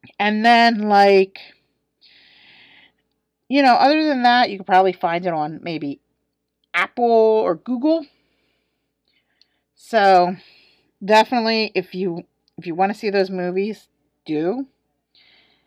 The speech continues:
And that wraps it up for today's installment. So as always, this podcast is written, produced, and researched by me.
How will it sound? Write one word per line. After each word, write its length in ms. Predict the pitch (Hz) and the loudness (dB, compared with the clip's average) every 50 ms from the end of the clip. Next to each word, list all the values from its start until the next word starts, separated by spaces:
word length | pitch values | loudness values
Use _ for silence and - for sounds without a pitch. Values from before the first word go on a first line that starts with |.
| _ _ _ _ _ - | _ _ _ _ _ -8
And 800 | 214 233 240 240 233 233 233 233 226 226 226 226 220 220 220 190 _ _ _ _ _ _ _ _ _ _ _ _ _ _ _ - | -4 -2 0 0 2 2 0 0 0 0 -2 -4 -4 -8 -10 -12 _ _ _ _ _ _ _ _ _ _ _ _ _ _ _ -6
that 320 | - 208 202 220 - - _ _ _ _ | -2 -2 0 0 -2 -4 _ _ _ _
wraps 340 | 214 220 220 220 - - - | -4 -2 -2 -2 -2 -6 -6
it 120 | 311 302 359 | -2 0 0
up 240 | 427 453 - _ _ | 0 0 -4 _ _
for 420 | - 226 233 247 254 247 254 247 - | -6 -4 -2 0 0 0 -2 -4 -8
today's 540 | _ - 202 190 190 190 185 185 190 202 - | _ -12 -8 -4 -2 -2 0 -2 -2 -6 -8
installment. 880 | 233 247 - - - 349 381 415 440 415 349 208 98 - _ _ _ _ _ _ _ _ _ _ _ _ _ _ _ _ _ | -12 -16 -12 -2 0 0 0 0 -4 -6 -6 -6 -8 -10 _ _ _ _ _ _ _ _ _ _ _ _ _ _ _ _ _
So 200 | _ _ - 480 466 427 | _ _ -10 -4 0 2
as 140 | 359 330 - | 2 2 4
always, 460 | 359 349 359 359 320 254 233 202 - | 4 4 6 4 2 0 -6 -10 -14
this 280 | _ 214 208 - - - - _ | _ -16 -16 -16 -18 -20 -20 _
podcast 580 | - 254 233 220 - - 214 202 190 - _ _ _ | -4 -2 -2 -2 -4 -4 -4 -6 -6 -6 _ _ _
is 240 | 262 240 214 196 202 | -6 -6 -6 -6 -8
written, 720 | 196 196 220 247 247 - - 247 233 233 226 226 226 220 _ _ _ | -10 -6 -6 -6 -6 -4 -4 -2 -2 -2 -2 -4 -6 -8 _ _ _
produced, 520 | - 226 220 208 226 214 214 202 - - | -8 -6 -6 -4 -4 -4 -6 -8 -8 -6
and 200 | - 214 202 190 | -6 -6 -4 -6
researched 640 | 175 180 175 - - 196 175 170 - - - - _ | -8 -10 -12 -10 -8 -6 -6 -6 -8 -12 -16 -14 _
by 340 | - 175 160 156 151 147 - _ _ _ _ _ _ _ _ - | -4 -4 -4 -4 -6 -8 -12 _ _ _ _ _ _ _ _ -14
me. 420 | 165 135 117 127 156 262 311 - | -12 -10 -10 -8 -8 -10 -10 -12